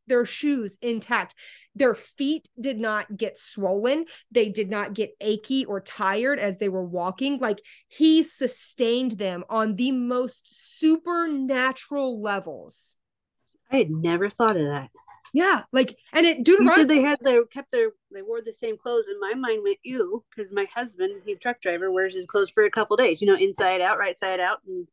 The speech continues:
Speaker 1: Yeah.
Speaker 2: backwards. <laughs> So <laughs> I was like, "Ew." But no, he probably
Speaker 1: Yeah,
Speaker 2: made
Speaker 1: no.
Speaker 2: them nice and fresh and clean, too,
Speaker 1: He,
Speaker 2: so. <laughs>
Speaker 1: he provided for them in literally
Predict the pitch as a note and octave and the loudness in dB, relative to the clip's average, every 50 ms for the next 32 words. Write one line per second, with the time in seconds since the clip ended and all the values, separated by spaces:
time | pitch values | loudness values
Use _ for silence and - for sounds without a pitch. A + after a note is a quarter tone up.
0 | _ - _ _ _ _ - C#4+ C4+ A3+ F3+ - - - - - F3+ - _ _ | _ -20 _ _ _ _ -2 0 0 0 -2 -6 -12 -10 -4 -4 -4 -4 _ _
1 | - - - - - - - - - D4 - - - D#4+ - - - - F#4 F4 | -2 -2 -2 -2 -4 -4 0 4 4 4 4 4 0 0 0 -2 2 2 2 2
2 | - - A#4 - - - A#4 G#4+ - - B4+ - - - - D#5 - D4 D#4 D4 | 4 4 2 2 4 2 2 2 4 2 0 0 2 0 0 0 2 2 0 2
3 | D#4+ D4 - _ _ _ - F4+ G4 G#4+ A4 A4+ G#4 F#4+ D#4+ C4 A#3 A3 - - | 0 -2 -4 _ _ _ 0 4 6 8 8 8 8 8 8 8 6 6 4 -2
4 | - - - - - - - _ _ _ _ - A#3+ A3 G3+ F#3+ F#3 - _ _ | -12 -18 -20 -20 -20 -20 -20 _ _ _ _ 4 4 4 4 2 -2 -4 _ _
5 | _ _ _ _ - - - F3 - - F#3 F3+ F3+ F#3+ F#3+ G#3 G#3+ - - A#3 | _ _ _ _ -20 -12 -6 -4 -2 0 0 -2 -2 -6 -12 -12 -12 -12 -14 -16
6 | - _ _ _ _ _ _ _ A#3+ - - A#3+ A#3+ A#3+ A#3+ A3 A3 G#3+ - G#3 | -16 _ _ _ _ _ _ _ -8 0 4 6 6 6 6 6 4 4 4 2
7 | G3+ G3 G3+ - - G3+ - - - G#3 G3 F#3+ - - F3+ F3+ - - G3+ F#3+ | 2 2 0 0 -4 -10 -12 -4 -2 -2 -2 -2 -6 -8 -8 -8 -2 2 2 2
8 | E3+ D3 D3 D3+ - _ - - F3+ - - - C#4+ D#4+ C#4+ - G3 F#3 F3+ F3 | 2 2 -2 -6 -12 _ -6 -4 -4 -4 -4 0 0 0 0 2 0 -2 0 2
9 | - - A#3 - E4 B3 G#3 G#3 G3+ A3+ C#4 - G4+ - F4 D#4 - C4 B3+ G3 | 2 0 0 -2 0 -2 0 0 2 0 2 2 2 2 2 -2 -4 -4 -2 0
10 | G#3+ A#3 A3+ A3+ A3 F#3+ A3 A3 G#3+ G3+ G#3 A#3 A#3 B3 C4 C4 C4 B3+ A#3+ A3 | 0 -2 -2 -2 -4 -4 -6 -6 -6 -2 0 2 2 4 2 0 0 -2 -6 -6
11 | - | -10